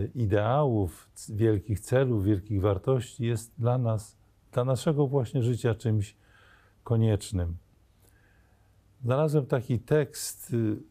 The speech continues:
wygłoszony przez Ignacego Jana Paderewskiego. Był to rok tysiąc dziewięćset piętnasty, Chicago, a więc rok tysiąc dziewięćset piętnasty, czyli już zaczęła się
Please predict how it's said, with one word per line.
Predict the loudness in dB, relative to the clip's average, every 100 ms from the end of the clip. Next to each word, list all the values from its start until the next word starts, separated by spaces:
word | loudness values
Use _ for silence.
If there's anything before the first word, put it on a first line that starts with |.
| _
wygłoszony | -2 0 2 0 2 0 2 -2
przez | -2 -2 -2
Ignacego | -2 0 0 0 0 2
Jana | 2 2 0
Paderewskiego. | 0 0 0 -2 -4 -2 0 0 -2 _ _ -20 _ _ -4
Był | 0 0
to | 0 0 0 -4 _ _ -2
rok | 0 0 0
tysiąc | -2 0 0 2
dziewięćset | 2 4 2 0 -4 -6 _ _ _
piętnasty, | -2 0 0 0 -2 -8 -10 -10 -12 _ _ _ _ _ _ -20 _
Chicago, | -4 -4 -2 -2 0 -2 -6 -4
a | 0
więc | 2 2
rok | 2 0
tysiąc | -8 -2 0
dziewięćset | 2 0 0
piętnasty, | -6 -2 -2 -2 -8
czyli | -4 -2 0
już | 0 -2 -4 -16 _ -20 _ _ -20 -20 -2
zaczęła | 0 0 2 2 0
się | 0 0 0